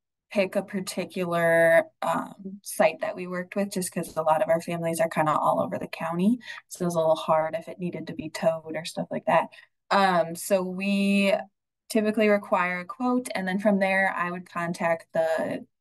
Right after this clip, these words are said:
the site, um, that they chose to get a little more sense and look at their process and procedures for payment. Um,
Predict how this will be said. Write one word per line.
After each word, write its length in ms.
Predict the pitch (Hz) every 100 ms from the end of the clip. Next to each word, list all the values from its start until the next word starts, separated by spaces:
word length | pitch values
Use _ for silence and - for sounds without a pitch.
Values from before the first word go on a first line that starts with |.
| _
the 80 | 175
site, 560 | - 185 170 185 - -
um, 380 | 175 165 160 160
that 160 | 165 165
they 160 | 165
chose 680 | 165 175 165 165 175 175 - - - -
to 100 | 185
get 180 | 180 170
a 80 | 165
little 220 | 170 170
more 160 | 165
sense 560 | 165 180 165 175 - - 143
and 340 | 170 165 - -
look 200 | 175 -
at 100 | -
their 140 | 165
process 420 | 165 165 - 180 170
and 80 |
procedures 500 | - 175 - - 180
for 140 | - 180
payment. 640 | - 180 175 214 269 262 - - - - -
Um, 600 | 190 185 170 165 165